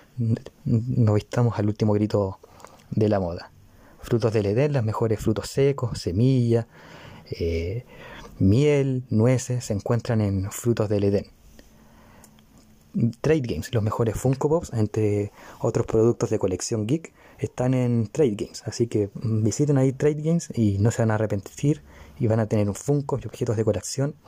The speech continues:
hasta decir basta. Team Gráfica, los mejores cómics se encuentran en Team Gráfica. Así que ahí visiten al tío Tim en Los Dos Caracoles o en su página web,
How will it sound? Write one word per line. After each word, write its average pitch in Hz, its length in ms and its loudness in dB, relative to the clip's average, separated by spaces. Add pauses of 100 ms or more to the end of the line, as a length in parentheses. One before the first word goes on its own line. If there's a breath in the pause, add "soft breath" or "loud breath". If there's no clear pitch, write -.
(180 loud breath)
hasta 110 300 -4
decir 120 320 -4
basta. - 420 -6 (800 soft breath)
Team 110 160 0
Gráfica, 127 500 -2
los 113 160 -4
mejores 113 360 -2
cómics 175 400 -2 (440 loud breath)
se - 140 -4
encuentran 135 640 -2 (140)
en 95 400 2 (140)
Team 131 160 4
Gráfica. - 440 -2 (480 loud breath)
Así 120 240 -2
que 117 80 4
ahí 110 80 6
visiten 117 460 0 (440 loud breath)
al 104 200 -2
tío 107 240 2
Tim 147 360 0
en 95 580 2
Los 98 120 2
Dos 101 140 0
Caracoles 160 560 2 (140)
o 165 140 2
en 165 60 2
su 147 140 -2
página 143 300 0
web, 165 220 4